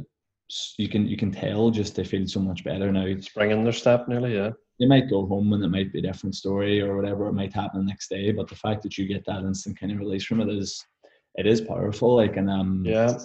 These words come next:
Speaker 1: you know, if you're
Speaker 2: I
Speaker 1: not
Speaker 2: noticed it myself, even over the years, just even, I get in a, I would, I prefer going to the gym first thing in the morning before
Speaker 1: Yeah.
Speaker 2: work, and it nearly sets you up for the day. You nearly actually go into work in really good form. Um,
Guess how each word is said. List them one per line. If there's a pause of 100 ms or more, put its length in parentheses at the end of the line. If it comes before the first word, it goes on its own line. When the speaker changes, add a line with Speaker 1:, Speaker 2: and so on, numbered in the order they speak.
(840)
Speaker 1:
you
know,
if
you're
Speaker 2:
I
Speaker 1:
not
Speaker 2:
noticed
it
myself,
even
over
the
years,
just
even, (120)
I
get
in
a, (340)
I
would,
I
prefer
going
to
the
gym
first
thing
in
the
morning (220)
before
Speaker 1:
Yeah.
Speaker 2:
work, (680)
and
it
nearly
sets
you
up
for
the
day.
You
nearly
actually
go
into
work (140)
in
really
good
form. (360)
Um,